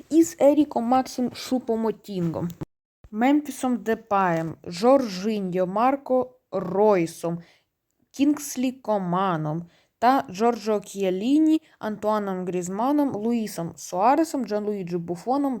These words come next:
та головною зіркою Puma є Неймар. Неймар — кращий футболіст у світі після Роналду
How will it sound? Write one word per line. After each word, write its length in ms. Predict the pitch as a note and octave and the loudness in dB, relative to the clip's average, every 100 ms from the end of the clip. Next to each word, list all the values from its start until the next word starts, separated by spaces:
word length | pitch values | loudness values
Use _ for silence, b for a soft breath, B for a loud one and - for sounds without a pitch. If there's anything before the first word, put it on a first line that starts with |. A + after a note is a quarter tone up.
| - | 0
та 200 | G#3+ B3 | 2 2
головною 600 | G3 F3+ F3+ F#3 C4 D#4 | 0 -2 -4 -2 0 0
зіркою 460 | B3+ C4 B3+ B3 A#3+ | 0 -2 -2 -4 -6
Puma 380 | A#3 A#3+ A#3+ A#3 B B B | -2 0 0 -2 B B B
є 360 | F3+ F#3 A3+ A#3 B B | -6 4 4 4 B B
Неймар. 640 | F#3 G3 G3 F#3+ F3+ E3+ F3+ | -8 -4 -2 0 0 0 0
Неймар — 460 | F#3 F#3+ C4+ D#4 | -4 4 4 4
кращий 440 | C#4 C4+ E4 - C#4 | 2 4 4 0 -6
футболіст 600 | G#3+ F#3+ G3+ A#3 C4 - | -8 -6 -2 -2 -4 -8
у 80 | A3+ | -16
світі 540 | - F#3+ A3+ C4 C4 | -14 -8 -4 -4 -6
після 500 | F#3+ - A3 G#3 G3+ - | -10 -8 -6 2 2 2
Роналду 640 | F#3+ F#3+ F#3 G3 G#3 G#3 | 0 0 2 2 2 -2